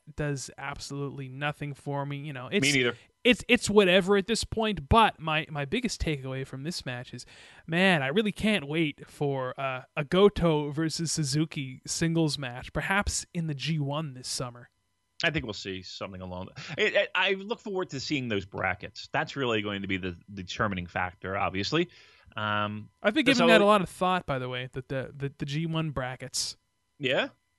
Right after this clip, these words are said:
Speaker 2: Like, w-, in what way? Just possible matchups, or?
Speaker 1: Well, possible matchups and who are going to be the two leaders in, uh, each block. And,
Speaker 2: Okay.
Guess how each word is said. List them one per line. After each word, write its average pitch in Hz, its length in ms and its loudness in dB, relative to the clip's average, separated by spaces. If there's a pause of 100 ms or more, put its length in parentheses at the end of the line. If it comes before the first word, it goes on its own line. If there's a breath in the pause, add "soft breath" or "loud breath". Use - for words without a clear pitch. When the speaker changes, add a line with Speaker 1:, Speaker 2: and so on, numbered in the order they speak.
(460)
Speaker 2:
Like, 143 140 -6
w-, 135 220 -4
in 143 180 -4
what 135 200 2
way? 120 180 2
Just 107 260 -8
possible 123 500 -6
matchups, 151 580 -4
or? 95 300 -4 (260 soft breath)
Speaker 1:
Well, 285 140 2
possible 269 500 -2
matchups 180 800 -2
and 170 500 -2 (120)
who 240 280 0
are 220 140 4
going 175 340 0
to 160 140 -4
be 143 380 -6 (500)
the - 80 -4
two 160 580 -4 (140)
leaders 147 880 -4 (160)
in, 139 540 -10 (540 soft breath)
uh, 135 280 -4 (120)
each 151 300 -10
block. 202 540 -4 (360)
And, 143 480 0
Speaker 2:
Okay. 101 140 -14